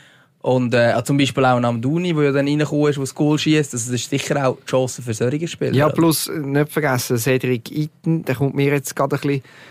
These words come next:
Speaker 1: Ja.
Speaker 2: noch ein bisschen zu kurz, weil er, ähm, doch bei zweien, bei zweien Goal, ähm, auch maßgeblich, äh,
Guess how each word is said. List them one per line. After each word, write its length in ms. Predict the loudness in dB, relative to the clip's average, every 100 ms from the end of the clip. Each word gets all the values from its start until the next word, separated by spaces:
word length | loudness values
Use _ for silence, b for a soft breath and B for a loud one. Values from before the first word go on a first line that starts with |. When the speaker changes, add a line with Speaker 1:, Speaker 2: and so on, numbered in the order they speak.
| B 0
Speaker 1:
Ja. 180 | 0 -2
Speaker 2:
noch 220 | 0 2
ein 60 | 4
bisschen 380 | 2 2 0 0
zu 100 | 2
kurz, 400 | 4 4 2 0
weil 200 | 4 4
er, 280 | 4 2 2
ähm, 200 | 2 0 0
doch 200 | 0 2
bei 160 | -2 -2
zweien, 560 | -2 0 2 2 4 4 4 4 2 0
bei 120 | -6 -6
zweien 560 | -2 0 2 2 0 2
Goal, 480 | 4 6 6 4 0 B B B B -2
ähm, 520 | 0 2 2 0 -2 -2
auch 240 | 2 2
maßgeblich, 720 | 2 0 0 -2 -2 0 -2 -2 -6 -8
äh, 80 | -6